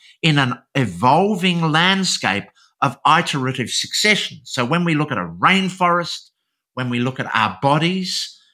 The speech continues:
you know, how does the body develop with this amazing structure with hearts, lungs, brains, skin, skeleton, et cetera? From these simple rules starting off as an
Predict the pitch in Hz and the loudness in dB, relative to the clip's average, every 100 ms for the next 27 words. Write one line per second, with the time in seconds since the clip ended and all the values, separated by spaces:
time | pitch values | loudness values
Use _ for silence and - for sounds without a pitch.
0 | _ 131 120 127 - - 196 247 190 - | _ 0 0 -2 -6 0 2 2 0 -2
1 | 120 - 139 165 180 143 127 143 160 - | -4 -2 0 2 2 0 -2 -2 -4 -4
2 | 120 113 123 - - - 135 139 139 165 | -6 -4 -4 -6 -14 -6 -2 -2 0 2
3 | 190 190 165 143 127 - 180 180 - 113 | 2 0 0 -2 -4 -4 -2 -2 -2 -2
4 | 95 98 - 147 165 170 - 110 131 160 | -4 -6 0 2 2 -2 -10 -4 -2 0
5 | 170 143 - 113 131 156 175 170 165 - | -2 -6 -8 -2 2 2 2 -2 -4 -8
6 | - _ - - - 151 170 175 - - | -14 _ -6 -4 0 0 0 -2 -6 -4
7 | 143 151 165 170 147 - 165 160 160 156 | -2 -2 -4 -6 -8 -6 -6 -4 -6 -8
8 | _ _ _ - 214 196 190 - - 262 | _ _ _ -4 0 2 2 2 2 0
9 | 262 - 196 170 196 254 208 127 - 160 | 0 -2 -2 0 2 2 2 2 0 0
10 | 160 160 160 156 139 117 120 | 0 0 -4 -2 -4 -4 -6